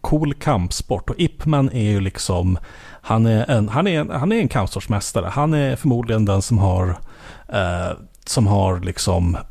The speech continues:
eh, bemästrat Wing Chun bäst kanske i historien. Eh, i alla fall vill filmen få oss att tro det, och han är extremt bra på det. Eh,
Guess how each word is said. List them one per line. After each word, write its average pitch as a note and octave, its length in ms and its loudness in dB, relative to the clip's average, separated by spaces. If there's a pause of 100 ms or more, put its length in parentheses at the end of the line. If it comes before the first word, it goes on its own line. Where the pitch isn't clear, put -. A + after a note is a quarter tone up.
(580)
eh, G2 360 -6 (720)
bemästrat A#2+ 840 -2
Wing G2+ 300 2
Chun F#2 400 0
bäst - 480 -8
kanske F#2 320 -4
i F2+ 40 -2
historien. F#2 720 -4
Eh, A#2 80 -6
i G2+ 120 -6
alla - 140 2
fall G#2 220 0
vill F#2+ 180 -4
filmen F2+ 300 -4
få E2+ 160 -10
oss F#2+ 120 -10
att - 60 -16
tro C#3 200 0
det, D3 180 2 (160)
och - 340 -4
han A#2+ 100 2
är A2 40 2
extremt F#2+ 480 -4
bra F#2 180 0
på - 160 -6
det. - 160 -6 (580)
Eh, G#2 220 0